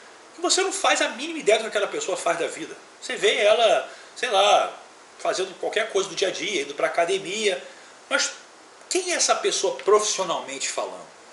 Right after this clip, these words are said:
Quem que é essa pessoa que realmente tá por trás daquilo?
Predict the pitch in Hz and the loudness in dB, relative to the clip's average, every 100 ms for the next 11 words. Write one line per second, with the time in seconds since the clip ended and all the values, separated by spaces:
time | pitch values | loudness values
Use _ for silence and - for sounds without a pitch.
0 | - - - - - - - - 262 - | -20 -20 -20 -20 -20 -20 -12 -2 -2 2
1 | 220 226 214 185 - 196 190 - 180 180 | 4 4 2 2 2 2 2 0 -4 -2
2 | 185 156 175 - 175 - - - 175 - | -4 -6 -8 -6 -8 -12 -14 -2 -2 -2
3 | 165 - 170 156 135 - 135 | -10 -2 0 0 -4 -6 -10